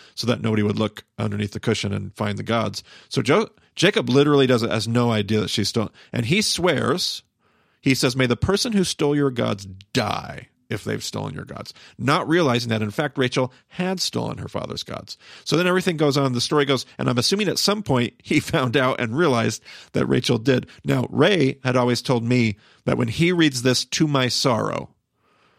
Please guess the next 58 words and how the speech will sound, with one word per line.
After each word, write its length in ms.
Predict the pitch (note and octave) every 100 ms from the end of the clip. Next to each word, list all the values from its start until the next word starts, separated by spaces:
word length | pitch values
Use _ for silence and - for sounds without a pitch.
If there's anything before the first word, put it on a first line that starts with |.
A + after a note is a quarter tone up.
| _ _ -
uh, 240 | B2+ B2 -
he's 300 | G#2 C#3+ C#3
calling 360 | D#3 C3 B2
back 200 | A2+ A2+
to 100 | -
that 200 | A2 G#2+
moment 540 | G#2+ A#2+ G#2+ G#2 - - _ _ _ _
where 160 | - B2
he 180 | A2 A#2+
said, 360 | - A#2 A2
"May 100 | A2
the 100 | G#2
person 280 | - B2+ -
who 60 | B2
stole 160 | -
those 160 | A2 G#2+
gods 240 | A#2 G#2+
die." 160 | G2+ A2
And 100 | G#2
he 100 | A#2+
says, 260 | - G#2+ F2
"It's 100 | -
because 300 | G#2 C#3+ B2
of 60 |
my 160 | G#2+ G#2+
fault 280 | - A2 -
your 120 | G2
mom 260 | - G2 G2
died. 300 | - - _ _ _ _ _ -
It's 120 | -
my 200 | B2 C3
fault, 300 | B2+ A#2+ A#2+
Joseph, 340 | - A2 A2+ -
your 100 | A2
mom 220 | G#2 G#2
died 180 | - -
when 100 | -
she 140 | -
was 80 | -
giving 220 | - F#2
birth 260 | - - -
to 100 | -
you." 120 | - - _ _ - - - -
Um, 300 | - - A2 -
which 260 | - C#3 -
could 260 | - A3 -
absolutely 600 | D#3+ E3+ - D3 C#3+ B2+
be 100 | A#2
true. 240 | B2+ A2
I, 100 | A2 -
I 100 | B2
don't 140 | C3
really 180 | B2+ A2+
take 240 | A#2+ -
anything 300 | B2+ D3 C#3+
away 200 | B2+ A2+
from 200 | B2 G#2
that. 200 | G#2+ -